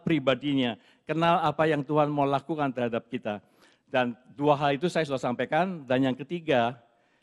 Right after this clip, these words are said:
saya pikir masih relevan untuk kita bahas, yaitu bahwa kehidupan kita harus bergantung kepada Roh Kudus, harus bergantung kepada kuasa Roh Kudus, yaitu kuasa yang dapat mampu membangkitkan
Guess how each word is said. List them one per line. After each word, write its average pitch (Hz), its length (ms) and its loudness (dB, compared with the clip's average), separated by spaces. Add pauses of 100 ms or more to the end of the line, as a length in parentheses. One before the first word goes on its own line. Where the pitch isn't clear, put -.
saya 147 240 0
pikir 139 480 -2
masih 151 400 -4
relevan 147 720 0 (160)
untuk 143 480 -2
kita 135 240 -4
bahas, 120 640 -2 (560)
yaitu 135 400 4
bahwa 131 400 2
kehidupan 135 400 0
kita 139 240 -2
harus 123 320 -4
bergantung 123 560 -2
kepada 113 320 -8
Roh 117 160 -4
Kudus, 160 560 0 (240)
harus 131 320 0 (240)
bergantung 123 400 -2
kepada 120 320 -6
kuasa 165 680 -2 (340)
Roh - 140 -2
Kudus, 160 500 2
yaitu 131 240 -2
kuasa 139 320 -2
yang 127 240 -4
dapat 123 340 -2
mampu 139 460 0
membangkitkan 135 960 0